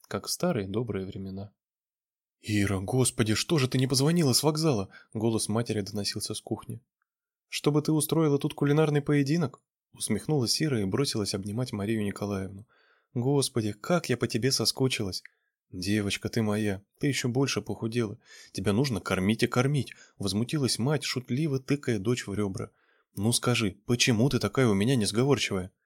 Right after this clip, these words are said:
«Я нормальная», пробормотала Ирина и вдруг с удивлением отметила, что матушка-то её при параде, даже губы чуть подкрашены. «Ты куда собралась, мам, в такую рань?» «А что,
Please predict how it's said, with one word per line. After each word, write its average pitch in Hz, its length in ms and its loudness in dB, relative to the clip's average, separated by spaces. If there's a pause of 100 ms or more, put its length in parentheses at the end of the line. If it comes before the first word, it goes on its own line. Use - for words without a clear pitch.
(580)
«Я 135 580 0 (140)
нормальная», 135 800 0 (560)
пробормотала 104 640 2
Ирина 127 420 0
и 104 60 0
вдруг 117 280 -6
с - 60 -4
удивлением 127 540 0
отметила, 123 640 -2
что - 240 -8
матушка-то 98 640 -4
её 110 340 -2 (160)
при 92 160 -2
параде, 127 520 0 (300)
даже 98 400 2
губы 110 340 -2
чуть - 200 -4
подкрашены. 107 600 -4 (480)
«Ты 139 180 2
куда 156 240 0
собралась, 127 460 0
мам, 113 320 -2
в - 100 -14
такую 127 320 0
рань?» 127 240 2 (880)
«А 95 120 0
что, - 300 -4